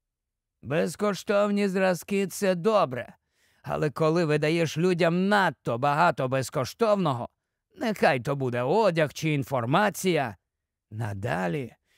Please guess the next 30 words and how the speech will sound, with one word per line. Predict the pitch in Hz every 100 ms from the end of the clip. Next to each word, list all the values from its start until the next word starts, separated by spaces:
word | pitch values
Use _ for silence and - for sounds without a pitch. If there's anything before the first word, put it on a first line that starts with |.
| _ 254
вони | 220 220 214
вже | 202 208 185
чекатимуть | 190 170 - 165 170 175 175 165
саме | - 151 120 127 131
цього. | 175 175 151 208 160 - _ _ _ _ _ _ -
Як | 123 127 131 117 -
цуценята, | - - 139 - 180 196 214 151 107 113
що | - 139
гидять | 123 180 165 139 135
на | 131
підлогу, | 110 131 165 208 143 127 - _ _ -
а | 165
тоді | 156 175 165 170
дивляться | 196 170 139 - 151
тобі | 123 135 143
в | 185
очі | 214 160 156
і | 151
думають: | 160 170 147 135 120 - _ _ _ -
«Це | - 151 113
ти | - 98 117
привчив | 240 269 214 254 180
мене | 156 143 123
до | 117 110
цього?» | - - - - _ _ _ _ _ _ _ _ _ _
Якби | 117 156 175 165 175 202 202
я | 214 180
був | 135 131 139
на | 151
місці | 165 170 - 175 165